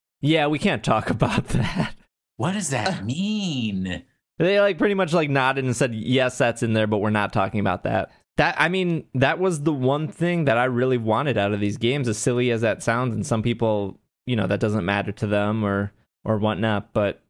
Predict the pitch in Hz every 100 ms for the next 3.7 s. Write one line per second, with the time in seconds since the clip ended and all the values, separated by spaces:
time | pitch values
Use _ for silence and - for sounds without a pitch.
0 | - 113 180 220 196 175 156 151 131 135
1 | 160 131 117 110 110 127 156 139 - -
2 | 156 220 214 131 104 98 95 82 - 98
3 | 95 98 98 98 95 98 98